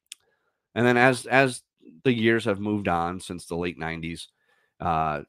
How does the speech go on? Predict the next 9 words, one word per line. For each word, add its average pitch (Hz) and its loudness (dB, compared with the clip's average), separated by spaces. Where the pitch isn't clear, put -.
to 104 -4
recently, 87 -2
it, 87 -6
it's 92 0
essentially 98 2
become 87 -4
the 92 0
standard 95 2
way 85 0